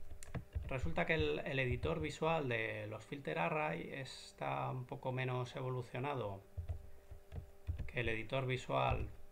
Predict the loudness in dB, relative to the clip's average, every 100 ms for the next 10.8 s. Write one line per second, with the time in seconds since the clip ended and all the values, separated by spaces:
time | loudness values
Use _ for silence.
0 | -4 -4 -6 -8 -6 -6 -6 -6 -6 -4
1 | -4 -6 -4 -4 -4 -4 -4 -4 -4 -2
2 | -2 0 0 0 0 0 2 2 2 -4
3 | -14 -20 -20 -20 -18 -16 -6 -2 -2 0
4 | 0 2 2 0 0 2 2 2 2 0
5 | 2 0 2 2 2 0 -2 2 4 6
6 | 4 0 -2 -4 -6 -14 -2 4 4 4
7 | 0 2 2 4 4 4 2 0 -2 -10
8 | -14 -14 -14 -4 2 4 4 2 4 2
9 | 0 -4 2 4 4 2 2 0 0 0
10 | 0 0 0 0 0 2 0